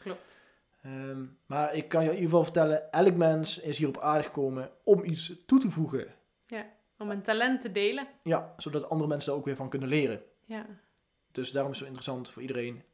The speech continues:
Speaker 2: Ga bij jezelf echt op zoek naar waar je, waar je echt heel blij van wordt, waar je goed in bent.
Speaker 1: Ja.
Speaker 2: En wat je
Speaker 1: En
Speaker 2: dus
Speaker 1: heb
Speaker 2: heel
Speaker 1: het,
Speaker 2: makkelijk kan
Speaker 1: ja.
Speaker 2: doorgeven.
Speaker 1: En heb het lef om dat ook te gaan doen.
Speaker 2: Ja, vooral dat. Ja.
Speaker 1: Ook al ben je heel bang dat het misschien geen inkomsten genereert of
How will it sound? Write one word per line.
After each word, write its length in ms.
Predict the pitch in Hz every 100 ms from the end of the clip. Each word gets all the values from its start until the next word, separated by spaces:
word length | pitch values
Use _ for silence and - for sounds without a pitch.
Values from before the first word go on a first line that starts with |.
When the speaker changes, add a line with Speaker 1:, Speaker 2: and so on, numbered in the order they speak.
| _
Speaker 2:
Ga 260 | - 160
bij 120 | 160 135
jezelf 300 | 143 131 131 -
echt 300 | 180 - 147
op 100 | 127
zoek 160 | 139
naar 380 | 135 123 123 120
waar 140 | 127
je, 200 | 123 131 -
waar 100 | 127
je 100 | 127
echt 260 | - 147
heel 120 | 156 143
blij 200 | 135 135
van 80 |
wordt, 180 | 131 123
waar 100 | 135
je 60 | 127
goed 200 | - 214
in 80 | 175
bent. 300 | 147 147 - _ _
Speaker 1:
Ja. 300 | 226 208 - - _
Speaker 2:
En 120 | 143
wat 120 | 135
je 60 | -
Speaker 1:
En 60 | 214
Speaker 2:
dus 100 | 240
Speaker 1:
heb 80 |
Speaker 2:
heel 0 |
Speaker 1:
het, 80 | 247
Speaker 2:
makkelijk 280 | 165 - 139
kan 80 | 220
Speaker 1:
ja. 40 | 208
Speaker 2:
doorgeven. 360 | 185 170 - -
Speaker 1:
En 160 | 214
heb 120 | 247
het 100 | 262
lef 260 | 220 233 262
om 120 | 214
dat 220 | 214 214
ook 120 | 214 208
te 120 | 202
gaan 180 | 196 180
doen. 220 | 180 185
Speaker 2:
Ja, 160 | 135 120
vooral 200 | 120 131
dat. 260 | 127 139 - _ _ _ _ _
Ja. 140 | 143 151
Speaker 1:
Ook 200 | 202 208
al 120 | 208
ben 180 | 208 220
je 80 |
heel 200 | 220 214
bang 320 | 202 190 202 196
dat 120 | 196
het 160 | 190 -
misschien 380 | 196 - 202 196
geen 160 | 208
inkomsten 540 | - 185 190 196 185 208
genereert 680 | 196 185 185 180 190 -
of 200 | 185 185